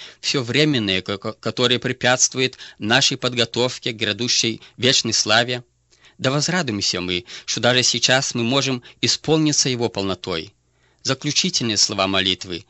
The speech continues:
«Дабы вам исполниться всей полнотой Божьей», относится в этой земной жизни. Поскольку церкви предназначено быть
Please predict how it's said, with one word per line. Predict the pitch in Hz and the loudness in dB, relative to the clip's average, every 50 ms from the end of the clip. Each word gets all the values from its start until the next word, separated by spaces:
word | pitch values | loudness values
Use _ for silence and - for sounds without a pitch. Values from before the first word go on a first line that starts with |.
| _ - - - - - | _ -20 -20 -20 -20 -10
«Дабы | - 110 139 147 147 151 | -2 2 2 2 2 2
вам | 143 143 151 151 151 - | 0 2 2 2 0 0
исполниться | - 131 - - - - 135 139 143 135 131 127 - - 117 | -2 -4 -4 -4 -4 -2 0 0 0 0 0 2 2 0 0
всей | - - - - - 190 190 | 0 0 0 2 2 2 0
полнотой | - 165 147 131 120 - - 107 101 | 0 -2 -2 -2 -4 -4 -4 -4 -4
Божьей», | 98 95 104 101 95 90 98 95 95 95 95 - - - - _ | -2 -2 0 0 0 0 0 -2 -2 -2 -4 -8 -12 -20 -8 _
относится | - 113 - - 143 143 135 - 123 - - - 123 117 | -4 -4 -2 0 -2 0 0 0 -2 -2 -2 0 0 -2
в | 110 - - - | -2 -4 -4 0
этой | 131 151 151 - - 131 127 123 - _ _ | 0 0 0 0 -2 -4 -4 -4 -8 _ _
земной | - 113 - 113 107 110 107 101 | -8 -4 -4 -2 -2 0 0 -2
жизни. | 95 - 110 98 87 80 - 87 80 - - _ _ _ _ _ _ _ _ _ _ _ _ _ | -2 -2 -2 -2 -4 -4 -6 -6 -8 -14 -16 _ _ _ _ _ _ _ _ _ _ _ _ _
Поскольку | - - 113 - - - 151 160 156 - - 135 | -2 0 0 0 0 0 -2 -2 -2 -2 -6 -4
церкви | - - - 147 143 135 131 - 127 127 127 | -2 0 2 4 2 2 0 -4 -6 -8 -6
предназначено | 123 - 120 113 110 123 123 113 - 120 127 131 - - 135 127 123 | -6 -4 -6 -4 -2 -4 -2 -2 2 2 2 2 2 0 -2 -2 -4
быть | 120 123 120 - - | -4 -4 -4 -4 -6